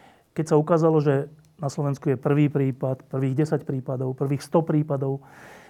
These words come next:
tak sme všetci o tom hovorili, že nehovorili, "Tak už je to tu a teraz čo bude?" a všetko sa pozatváralo a tak. Potom sme si už na to trocha zvykli, potom sme sa zlakli, až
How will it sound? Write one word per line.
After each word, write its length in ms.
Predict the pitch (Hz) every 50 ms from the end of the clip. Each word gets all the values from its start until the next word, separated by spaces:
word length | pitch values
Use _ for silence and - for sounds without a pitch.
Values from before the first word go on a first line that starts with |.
| _ -
tak 80 | 143 -
sme 80 | 151
všetci 240 | 127 - 165 - 151
o 40 | - 156
tom 80 | 147
hovorili, 320 | 147 156 156 139 131 131 127
že 80 | 135
nehovorili, 320 | 131 139 139 139 135 127 131
"Tak 80 | 139
už 160 | 127 131 135
je 40 | 131 135
to 20 |
tu 140 | 123 - 151 139
a 60 | 131
teraz 160 | - 135 120
čo 160 | - - 131
bude?" 240 | 120 131 127 135 127
a 160 | 117 117 113
všetko 240 | - - - - 123
sa 80 | - 131
pozatváralo 640 | - 156 151 139 139 143 131 127 127 127 127 120
a 40 | 120 -
tak. 160 | 160 156 - - - - - - - - - - - - - - _ -
Potom 160 | 160 185 196
sme 160 | 185 208 190
si 80 | - 226
už 80 | 165
na 80 | 156 147
to 80 | -
trocha 240 | 156 135 147 143 151
zvykli, 480 | 120 120 123 123 - 180 190 214 220 208
potom 240 | - 160 156 165 156
sme 140 | 151 160
sa 100 | 151 156
zlakli, 400 | 135 139 147 147 147 - 165 160
až 400 | 147 139 127 - - - - -